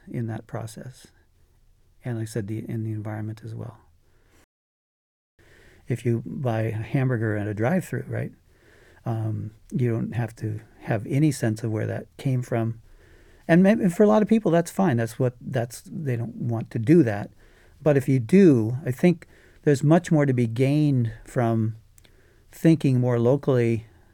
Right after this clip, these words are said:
than just having better, purer food that might be better for the environment.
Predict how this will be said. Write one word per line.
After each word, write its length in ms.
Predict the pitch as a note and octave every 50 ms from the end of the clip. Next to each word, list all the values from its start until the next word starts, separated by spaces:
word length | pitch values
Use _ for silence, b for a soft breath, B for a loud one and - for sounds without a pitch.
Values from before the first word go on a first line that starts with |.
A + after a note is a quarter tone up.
| b b b _
than 500 | - - C#3+ C3 B2 A#2+ A#2 A#2+ A#2 A2+
just 500 | A2 - C#3+ C3+ B2+ - - - - - b b b b b b b b b b b b b -
having 920 | D3 C#3 C3 A#2+ A2+ B2 A#2+ A#2 A2+ A2+ A2 A2+ A2+ A2 A2 A2 A#2 A#2+ - G#2+ G#2 - _ _ _
better, 560 | D#3+ C3 A#2 C#3+ C3+ A#2+ A2+ A#2+ A2+ A2 G#2+
purer 480 | G#2+ A2 - - C#3 B2+ A#2 A2 A2 G#2+
food 400 | G#2+ - - - B2 A#2 A#2 A2
that 100 | - -
might 200 | - A#2 - -
be 80 | - A2
better 260 | A2 A2 G#2+ A2 G#2+
for 140 | - - A2+
the 100 | G#2+ A2
environment. 640 | A2 A2 G#2+ G#2 G#2+ A2 A2 G#2+ A2 - C4